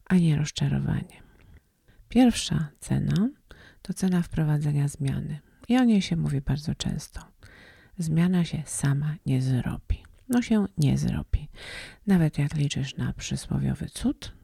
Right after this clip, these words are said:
to mimo wszystko te parę modlitw musisz załatwić. Jest to coś, co potrzebujesz zrobić, żeby zmiana się zadziała.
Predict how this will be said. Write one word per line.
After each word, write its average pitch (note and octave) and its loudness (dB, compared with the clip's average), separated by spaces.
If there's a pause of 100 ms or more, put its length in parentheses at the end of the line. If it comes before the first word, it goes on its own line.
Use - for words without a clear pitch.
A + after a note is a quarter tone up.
(180)
to B3+ 2
mimo C#3+ 2
wszystko - -4
te - -6
parę C#3 0
modlitw C#3+ -4
musisz C3+ -4
załatwić. C3+ -4
Jest F#3+ -10
to D#3+ -4
coś, - -2 (540)
co B3 -6
potrzebujesz F#3 0
zrobić, D#3 4 (220)
żeby E3+ 4
zmiana C#3+ 2
się - -4
zadziała. - -4